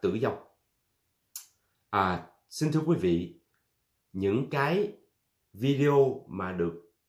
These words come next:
trình ra ở trên YouTube, có nhiều cái video, à, đã nêu lên một cái, à, một cái tin tức mà tôi cho là không có đúng sự thật.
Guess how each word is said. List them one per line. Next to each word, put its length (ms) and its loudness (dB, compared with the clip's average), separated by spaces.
trình 240 0
ra 160 2
ở 220 0
trên 160 -2
YouTube, 320 -2
có 400 2
nhiều 340 4
cái 240 -4
video, 680 0
à, 400 -2
đã 580 0
nêu 380 4
lên 420 -2
một 320 -6
cái, 460 -4
à, 340 -2
một 180 -6
cái 120 0
tin 180 0
tức 220 -2
mà 240 -2
tôi 180 0
cho 240 2
là 380 -2
không 200 -8
có 60 -2
đúng 160 0
sự 240 -4
thật. 140 -8